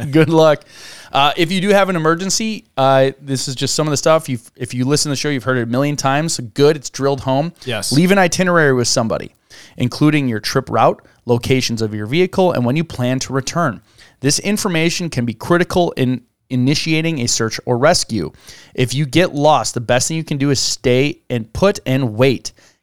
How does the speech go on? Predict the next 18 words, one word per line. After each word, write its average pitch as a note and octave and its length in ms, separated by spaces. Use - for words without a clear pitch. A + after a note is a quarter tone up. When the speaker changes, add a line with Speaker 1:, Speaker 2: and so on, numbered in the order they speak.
Speaker 1:
Keep D#3 200
yourself D#3 380
as B2 120
comfortable F3 420
as F#3 100
possible C#3+ 640
and B2 120
make B2+ 220
yourself C3 320
noticeable E3 760
using A#2 280
a G#2+ 40
whistle, F#3 440
bright B2 300
clothing, F#3+ 560
a A2 60
signal F3+ 360
mirror. E3+ 420